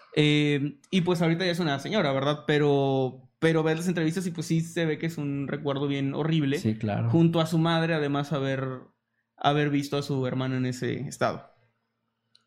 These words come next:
Speaker 1: Este macabro hallazgo cimbró a la familia, por supuesto, al igual que la culpabilidad que, que todos sin-, sintieron en el momento por haber estado presentes en esa noche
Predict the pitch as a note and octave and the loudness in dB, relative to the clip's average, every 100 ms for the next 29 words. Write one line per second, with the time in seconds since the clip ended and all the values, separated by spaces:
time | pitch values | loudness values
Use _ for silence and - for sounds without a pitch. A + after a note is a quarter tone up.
0 | _ _ - F#3 F3+ G3 F#3 F3+ F#3 F3+ | _ _ -2 2 4 2 4 6 6 6
1 | E3+ E3+ F3+ E3+ C#3 D3+ E3+ D3+ D#3 C#3+ | 6 4 0 0 2 2 2 2 2 2
2 | C3+ C3 D3 C#3+ C3+ D3 D#3+ - - - | -2 -6 -4 -4 -4 -6 -8 -10 -20 -20
3 | - - - G3+ A3+ G3+ G#3+ G#3+ A#3+ A3+ | -20 -8 4 6 6 6 4 2 2 2
4 | A3 F#3 E3+ E3 D3+ D3+ C#3+ E3+ G#3+ - | 2 0 2 2 2 2 2 0 -2 -10
5 | - D3 C#3 C3+ C3 - C#3+ - E3+ F#3 | -2 0 2 2 -2 -2 -2 2 0 2
6 | G3 E3 E3 E3+ E3 E3 F3 F#3+ F3+ D#3+ | 2 2 4 4 4 4 2 2 4 4
7 | D#3 D#3+ G3+ F#3+ - F#3 F#3+ F3 D#3+ E3 | 4 2 -2 -6 -4 2 4 6 4 4
8 | G#3+ G#3+ F#3+ G#3 G#3+ E3 F3+ F3+ F3+ E3+ | 2 2 0 2 0 -2 -2 -2 0 0
9 | D#3+ E3+ E3 E3+ G3 | 2 2 2 0 -4